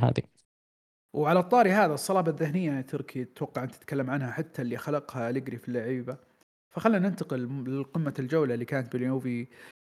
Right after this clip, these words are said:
Speaker 2: وروما، وانتهت بفوز اليوفي واحد صفر بهدف رابيو. تركي، آه، كيف شفت المباراة؟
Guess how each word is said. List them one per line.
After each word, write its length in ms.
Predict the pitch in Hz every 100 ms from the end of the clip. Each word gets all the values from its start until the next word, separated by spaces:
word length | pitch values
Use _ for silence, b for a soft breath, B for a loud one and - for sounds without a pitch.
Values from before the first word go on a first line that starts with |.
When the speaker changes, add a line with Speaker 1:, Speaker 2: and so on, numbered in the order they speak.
| _
Speaker 2:
وروما، 380 | - 135 170 160
وانتهت 560 | 143 - 147 139 135 131
بفوز 280 | 127 143 127
اليوفي 340 | 135 127 127
واحد 220 | 123 120
صفر 360 | - 135 127 123
بهدف 380 | 123 123 120 123
رابيو. 360 | 117 110 113 b b b _ _ _
تركي، 580 | - 185 180 190 185 165
آه، 240 | 143 131 127
كيف 340 | - 165 156
شفت 160 | 151 147
المباراة؟ 560 | 131 127 135 131 -